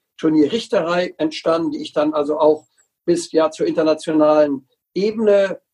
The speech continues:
äh, durchgeführt habe, sowohl in der Dressur als auch in der Vielseitigkeit. Äh, hab bis Olympische Spiele richten dürfen in der Vielseitigkeit, ganz, ganz oft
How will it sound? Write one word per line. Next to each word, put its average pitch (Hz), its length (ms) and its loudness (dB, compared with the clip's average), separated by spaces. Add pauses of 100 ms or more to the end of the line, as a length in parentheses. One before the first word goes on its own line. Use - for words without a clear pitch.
äh, 160 320 2
durchgeführt 180 720 -6
habe, 165 360 -2
sowohl 147 380 0
in 151 180 -4
der 127 140 -6
Dressur 202 520 -2
als 170 220 0
auch 147 120 -8
in 147 60 -4
der 127 100 -8
Vielseitigkeit. 180 840 -2 (240)
Äh, 151 140 4
hab 151 180 -2 (100)
bis - 220 -6
Olympische - 380 -4
Spiele 226 480 0
richten 175 400 -2
dürfen 165 280 0
in 143 60 -4
der - 100 -2
Vielseitigkeit, 160 760 -2
ganz, 180 240 -2
ganz 156 240 -2
oft 156 200 0